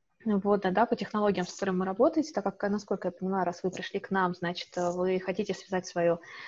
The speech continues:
а, жизнь и профессию с, э, I T-технологиями. А, их, э, великое множество. На данном слайде я хотела показать те технологии, с которыми мы работаем в большинстве своём, но помимо того, что здесь представлено,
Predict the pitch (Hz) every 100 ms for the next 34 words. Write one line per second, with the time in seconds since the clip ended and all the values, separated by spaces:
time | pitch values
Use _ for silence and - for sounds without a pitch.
0 | - - 175 170 233 226 185 190 196 196
1 | 196 196 226 220 - 175 175 - - 190
2 | 185 180 185 - - 196 202 302 311 311
3 | 240 226 220 208 190 185 185 185 - -
4 | - - - 175 175 175 - 226 - 196
5 | 180 175 226 233 175 180 202 269 254 233
6 | - - 208 202 196 185 190 190 190 202
7 | 190 185 - 190 185 175 180 180 185 _
8 | - 180 175 - 185 185 180 185 - -
9 | 190 185 180 - - 180 180 180 180 185
10 | 185 180 180 180 - 269 262 233 208 190
11 | 202 208 202 190 - 196 214 214 196 190
12 | 196 - 185 190 - 185 - 202 240 254
13 | 220 185